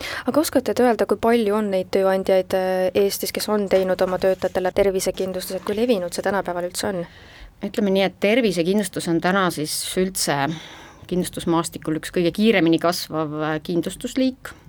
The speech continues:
Speaker 2: Eestis, et, äh, kahe tuhande kahekümne esimese aasta esimesel poolaastal oli siis,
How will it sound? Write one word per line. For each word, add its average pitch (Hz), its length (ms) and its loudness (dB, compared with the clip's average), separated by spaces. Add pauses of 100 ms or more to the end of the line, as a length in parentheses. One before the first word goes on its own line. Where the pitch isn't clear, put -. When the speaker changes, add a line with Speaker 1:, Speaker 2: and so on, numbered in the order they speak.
(160)
Speaker 2:
Eestis, 190 500 -4 (500)
et, - 560 -4
äh, 185 560 4
kahe 247 320 2
tuhande 180 480 0
kahekümne 190 720 0
esimese 220 320 0
aasta 170 160 -2
esimesel 214 400 0
poolaastal 170 840 2 (440)
oli 175 360 -2
siis, 175 260 -4